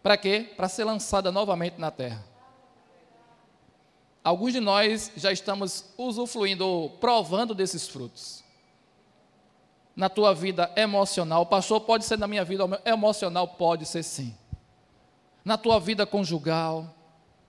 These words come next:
na tua vida familiar, no teu trabalho. Amados, Deus trabalha de várias formas e de várias maneiras. Amém? Aleluia.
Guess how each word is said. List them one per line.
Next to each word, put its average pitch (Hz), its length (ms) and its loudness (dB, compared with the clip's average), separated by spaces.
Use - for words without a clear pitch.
na 147 80 -10
tua 214 220 4
vida 202 280 -2
familiar, 165 760 -2
no 135 120 -8
teu 226 180 2
trabalho. 185 720 0
Amados, 185 420 2
Deus 208 260 2
trabalha 185 400 0
de 165 100 -2
várias 175 360 0
formas 131 640 -4
e 147 60 -8
de 151 100 -8
várias 156 320 -4
maneiras. 139 880 -6
Amém? 165 480 -4
Aleluia. 190 520 -8